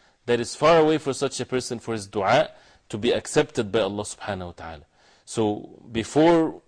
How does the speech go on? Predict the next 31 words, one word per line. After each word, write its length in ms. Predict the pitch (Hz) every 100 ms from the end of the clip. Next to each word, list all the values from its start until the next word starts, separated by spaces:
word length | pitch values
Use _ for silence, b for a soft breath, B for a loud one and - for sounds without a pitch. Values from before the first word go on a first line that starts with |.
| _
we 240 | - 123 127
want 300 | 123 170 160
to 100 | 151
make 240 | 151 135
dua, 400 | 127 120 151 156 - b b b _
we 100 | 110
need 180 | 127 131
to 80 | 127
make 240 | 127 131
sure 280 | - 139 143
that 380 | 120 117 - - _ -
our 200 | 113 113
source 460 | - 151 165 - 143
of 220 | 120 92
income 500 | 151 147 - 92 76 _
is 80 | -
something 440 | 127 127 113 104
that 160 | 104 101
is 120 | -
permissible 560 | - 101 120 - 90 92
for 180 | -
us, 260 | 80 - - b b b b _
not 200 | 120 135
from 180 | 127 110
something 480 | - 117 - 107 98 b b b -
that 160 | 104
is 140 | 98 -
haram. 380 | 104 101 87 76 _
It's 220 | - -
enough 360 | 120 120 143 127
reason 520 | 139 143 113 143